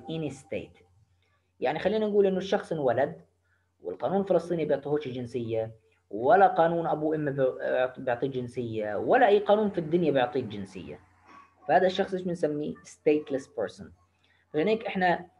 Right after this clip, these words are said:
بنقول إنه الشخص اللي بيمنحوش القانون، أي قانون في دولة في العالم بيمنحوش، لازم كل الدول تكون بتعطيهوش الجنسية، لأنه إذا واحدة من الدول أعطته جنسية ببطل فيه stateless أصلا.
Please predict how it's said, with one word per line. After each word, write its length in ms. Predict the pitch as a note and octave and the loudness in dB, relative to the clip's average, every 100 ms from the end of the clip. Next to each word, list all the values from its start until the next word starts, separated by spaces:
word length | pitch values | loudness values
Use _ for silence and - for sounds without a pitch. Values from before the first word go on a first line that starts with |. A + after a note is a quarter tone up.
| _ _ - | _ _ -6
بنقول 380 | D3 D#3 F#3 D#3 | -2 6 6 6
إنه 220 | D3 C#3 | 4 -2
الشخص 440 | C#3 A3 G#3+ - | 2 2 2 0
اللي 180 | D3 C3 | 0 0
بيمنحوش 600 | C3 C3+ C#3 C#3 G3 G3 | 0 -2 -2 0 2 2
القانون، 640 | E3 - C3+ C#3 C#3 A2 | -2 2 4 4 0 -2
أي 220 | A2 E3 F3 | 0 0 0
قانون 340 | D3 D#3+ D#3 | 0 0 -2
في 100 | C3+ | 2
دولة 240 | C#3+ C#3+ | 4 4
في 80 | B2 | 0
العالم 500 | G#2+ G#2+ G2 F2 F2 - _ _ | -2 0 -2 -6 -12 -20 _ _
بيمنحوش، 680 | A#2+ A#2+ B2+ B2+ - A2+ - | -12 -8 -6 -6 -6 -10 -4
لازم 220 | D3+ D3+ | -2 -2
كل 180 | D3 G3 | 2 4
الدول 300 | E3 D3+ C3+ | 6 6 4
تكون 200 | C3+ B2+ | 2 -4
بتعطيهوش 400 | A#2 A2+ A#2 A2+ | -4 -6 -6 -12
الجنسية، 380 | A2 A2 G#2+ G#2 | -10 -10 -8 -6
لأنه 240 | A2+ C3+ | -6 -4
إذا 160 | E3+ E3 | 4 6
واحدة 320 | A3 - E3 | 8 6 2
من 80 | D#3+ | 2
الدول 260 | D#3 E3+ D3+ | 4 6 6
أعطته 280 | D#3+ D#3 | 4 0
جنسية 400 | D3+ C#3+ C#3+ F3+ | 0 0 2 4
ببطل 320 | D3+ F3 F#3 F#3 | 6 4 0 -2
فيه 140 | F#3+ | -2
stateless 460 | F#3+ G3 F#3 E3 - | 2 0 0 -2 -2
أصلا. 380 | F#3 G2+ D#2+ | -2 -6 -12